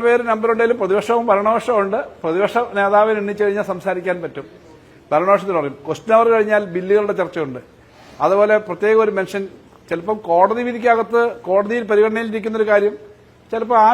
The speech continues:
വിഷയമായിട്ട് ചർച്ച ചെയ്യാൻ പറ്റില്ല. പക്ഷേ ഇത്തരം കാര്യങ്ങളൊക്കെ ചർച്ച ചെയ്യാൻ പറ്റുന്നൊരു സ്ഥലത്ത് ആ ചർച്ചയ്ക്ക് ഗവൺമെന്റ് അനുവദിക്കുന്നുണ്ടെന്ന് വ്യക്തമാണല്ലോ.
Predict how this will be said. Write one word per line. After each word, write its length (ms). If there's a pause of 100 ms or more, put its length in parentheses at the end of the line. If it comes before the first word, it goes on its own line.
വിഷയമായിട്ട് 480
ചർച്ച 140
ചെയ്യാൻ 160
പറ്റില്ല. 300
പക്ഷേ 240
ഇത്തരം 540
കാര്യങ്ങളൊക്കെ 480 (100)
ചർച്ച 300
ചെയ്യാൻ 320
പറ്റുന്നൊരു 440
സ്ഥലത്ത് 320 (600)
ആ 20 (200)
ചർച്ചയ്ക്ക് 520 (120)
ഗവൺമെന്റ് 440
അനുവദിക്കുന്നുണ്ടെന്ന് 680
വ്യക്തമാണല്ലോ. 420